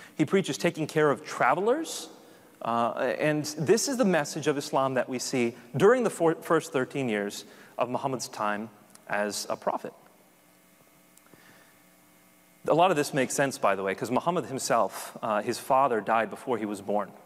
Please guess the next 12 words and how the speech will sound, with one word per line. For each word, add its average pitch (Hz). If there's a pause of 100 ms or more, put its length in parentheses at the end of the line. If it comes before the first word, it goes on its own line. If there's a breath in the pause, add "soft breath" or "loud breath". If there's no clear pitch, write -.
(120)
Abdullah. 110 (260)
Uh, 104
he 101
died 113
before 110
he 110
was 104
born. 101 (440 loud breath)
Uh, 98
and 104
so 107
Muhammad 107